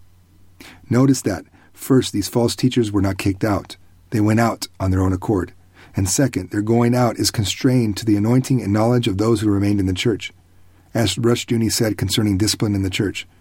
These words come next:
quote, "There is a supernatural teaching or disciplining power inherent in the word of the supernatural God, which is lacking in the words and actions of men." End quote. Conclusion.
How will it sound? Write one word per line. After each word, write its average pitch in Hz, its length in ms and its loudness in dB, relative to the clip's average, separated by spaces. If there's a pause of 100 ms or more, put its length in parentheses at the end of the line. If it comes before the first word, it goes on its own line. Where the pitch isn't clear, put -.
(220)
quote, 101 340 -2 (360)
"There 123 140 4
is 117 100 2
a 113 60 -2
supernatural 139 840 2
teaching 101 520 -2
or 107 120 0
disciplining 127 560 0
power 113 460 2
inherent 107 640 0
in 104 100 0
the 98 100 2
word 113 280 4
of - 100 -18
the 95 80 -4
supernatural 110 600 0
God, 90 320 -2 (400)
which 120 200 0
is 101 120 0
lacking 120 460 2
in 113 100 -6
the 95 100 0
words 101 320 2
and 104 120 -2
actions 95 380 -2
of 85 80 -4
men." 87 360 -2 (260)
End 90 160 -6
quote. - 320 -12 (1600)
Conclusion. 113 680 0